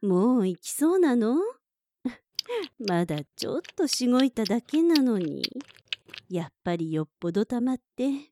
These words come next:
敏感になってるのね。いいわよ。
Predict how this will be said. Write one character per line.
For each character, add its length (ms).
敏 260
感 260
に 140
な 140
っ 20
て 240
る 100
の 200
ね。 840
い 260
い 40
わ 120
よ。 460